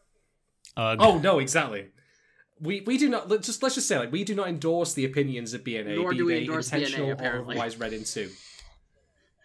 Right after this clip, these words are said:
Speaker 2: No, I, I do not. I do not. Uh,
Speaker 1: Certain
Speaker 2: but
Speaker 1: aspects of it, I'll, I'll vouch
Speaker 3: Yeah, no,
Speaker 1: for,
Speaker 3: look,
Speaker 1: but
Speaker 3: you know.
Speaker 2: I, I
Speaker 1: um,
Speaker 2: endorse synthwave. I endorse synthwave music and synthwave look. Great.
Speaker 3: Um,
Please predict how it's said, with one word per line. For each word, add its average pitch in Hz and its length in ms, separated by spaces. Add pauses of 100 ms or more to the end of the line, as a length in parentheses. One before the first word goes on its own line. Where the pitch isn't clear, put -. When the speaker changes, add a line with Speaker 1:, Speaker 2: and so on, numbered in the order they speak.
(280)
Speaker 2:
No, 175 400 (120)
I, 156 320
I 151 40
do 156 180
not. 139 240 (360)
I 139 180
do 139 140
not. 120 280 (340)
Uh, 151 380
Speaker 1:
Certain 233 320
Speaker 2:
but 135 60
Speaker 1:
aspects 117 440
of 110 160
it, 120 100
I'll, 117 300
I'll 110 180
vouch 101 260
Speaker 3:
Yeah, 175 100
no, - 240
Speaker 1:
for, 117 80
Speaker 3:
look, 131 160
Speaker 1:
but 98 200
Speaker 3:
you 147 80
know. 135 200 (380)
Speaker 2:
I, 170 120
I 233 180
Speaker 1:
um, 339 60
Speaker 2:
endorse 190 320
synthwave. 220 480 (100)
I 160 140
endorse 196 360
synthwave 175 480
music 135 380
and 127 80
synthwave 143 680
look. 170 340 (540)
Great. 139 360
Speaker 3:
Um, 107 360